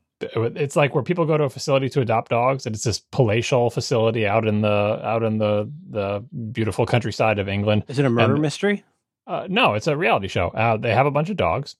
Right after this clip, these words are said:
Speaker 1: and then people
Speaker 2: Aw.
Speaker 1: just show up each episode and say, "We're here to adopt a dog," and they say, "Here's what kind of dog we want," and then they meet the dog.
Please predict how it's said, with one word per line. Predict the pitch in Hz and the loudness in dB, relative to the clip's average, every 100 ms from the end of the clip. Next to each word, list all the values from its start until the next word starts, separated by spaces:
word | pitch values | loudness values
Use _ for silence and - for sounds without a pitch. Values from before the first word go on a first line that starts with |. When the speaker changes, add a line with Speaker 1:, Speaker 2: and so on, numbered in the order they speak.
| - | -2
Speaker 1:
and | 131 | 0
then | 131 | 2
people | 185 170 147 | 4 4 4
Speaker 2:
Aw. | |
Speaker 1:
just | 214 | 2
show | - 143 | 0 2
up | 151 147 | 2 0
each | 135 | -2
episode | 139 - - 135 | -2 0 2 2
and | 131 | 0
say, | 135 131 | 0 2
"We're | 123 | 2
here | 110 120 | 0 0
to | 127 | 0
adopt | 131 123 - | 2 0 0
a | - | 0
dog," | 95 95 120 | 2 2 2
and | 101 | 0
they | 98 | 0
say, | 104 92 | 0 2
"Here's | 95 113 | 2 0
what | 139 | 0
kind | 123 | 0
of | 127 | 2
dog | 113 98 | 2 2
we | 95 | 0
want," | 85 95 | -2 -2
and | 98 | 0
then | 98 | 2
they | 104 | 2
meet | 113 - | 2 0
the | 101 | -2
dog. | 82 80 131 | 0 0 -2